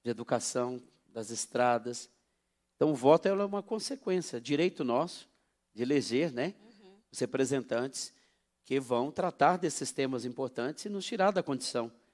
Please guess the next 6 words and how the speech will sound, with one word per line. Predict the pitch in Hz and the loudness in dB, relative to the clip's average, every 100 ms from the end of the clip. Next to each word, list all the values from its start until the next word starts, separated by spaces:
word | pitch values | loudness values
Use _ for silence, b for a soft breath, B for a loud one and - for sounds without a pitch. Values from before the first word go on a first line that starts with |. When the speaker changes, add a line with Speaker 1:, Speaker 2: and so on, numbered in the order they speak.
| _ | _
Speaker 1:
em | 127 | -12
que | 113 127 | -4 -2
estamos. | - - 92 - - b b b b b b _ _ _ _ _ _ | 0 0 -2 -4 -20 b b b b b b _ _ _ _ _ _
Então, | - 156 | 8 10
nesse | 165 160 | 10 8
sentido, | - 175 - 196 165 104 | 4 2 6 6 4 -6